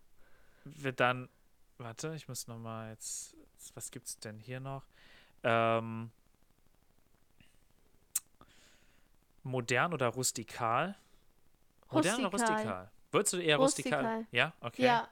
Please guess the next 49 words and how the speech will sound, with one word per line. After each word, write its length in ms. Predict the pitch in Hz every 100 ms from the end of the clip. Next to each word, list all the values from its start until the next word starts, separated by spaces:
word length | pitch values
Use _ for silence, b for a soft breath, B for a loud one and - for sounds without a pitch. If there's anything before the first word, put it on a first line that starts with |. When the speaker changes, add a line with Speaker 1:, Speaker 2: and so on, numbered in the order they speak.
| _ _
Speaker 1:
Ich 100 | 131
glaube, 140 | 135
ich 60 | 240
Speaker 2:
Ja. 60 |
Speaker 1:
eher 140 | 175 127
modern. 480 | 120 113 107 104 107 -
Weil 160 | 120 127
niemand, 340 | 135 156 139
Speaker 2:
Ja. 160 | 262 240
Speaker 1:
weil 100 | 135
ganz 160 | 151
ehrlich, 160 | 151 147
rustikal 420 | 151 156 147 151
hast 160 | 151 143
du 40 |
einen 220 | 139 143 160
Tag 260 | 147 143
Bock 200 | 135 143
und 60 | 131
danach 260 | 117 117
denkst 220 | - 117 -
du 60 |
dir, 140 | 110 107
„Oh, 100 | 110 -
ich 160 | -
will 80 | - - - -
wieder 200 | - 117
modern, 500 | 113 110 117 - 120 -
bitte.“ 220 | - -
Das 280 | - - -
ist 140 | -
irgendwie 240 | 120 120 123
so. 140 | 117
Speaker 2:
<laughs> 1040 | 117 247 233 214 - - 294 320 403 - 330
Speaker 1:
So, 60 |
das 140 | 127 127
ist 140 | 139
so, 160 | 139 123
ist 220 | - 131
einfach 260 | 120 113 -
so. 80 | 254 101
Und, 300 | 110 113 110 - b b b _
ähm, 420 | 123 117 113 117 -
Speaker 2:
Ich 120 | 254
find, 220 | - 320 311
rustikal 560 | 302 - 277 302 285
hat 180 | 277 269
mehr 140 | 262
Charme 560 | 262 - 240 226 220 226